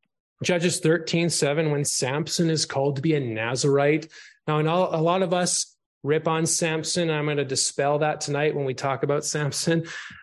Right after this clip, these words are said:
about his life and some of the things he endured. But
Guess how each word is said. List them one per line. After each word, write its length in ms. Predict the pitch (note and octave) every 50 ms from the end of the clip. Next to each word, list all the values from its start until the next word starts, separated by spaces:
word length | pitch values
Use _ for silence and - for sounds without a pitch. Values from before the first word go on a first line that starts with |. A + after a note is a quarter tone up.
| -
about 240 | C3 A#2+ B2+ B2 A#2
his 180 | B2 B2 A2 A#2+
life 340 | A#2 A#2 B2+ C#3+ C#3 - -
and 100 | B2 A#2
some 180 | - C3 B2
of 40 | A#2+
the 160 | B2 B2 -
things 460 | - C3 B2+ B2+ B2+ B2+ A#2+ - -
he 220 | - C3 A#2+ A2 A#2
endured. 460 | A2+ A2 G#2+ A2 A2 C#3 E3+ D#3+ B2+
But 240 | C3 B2 - -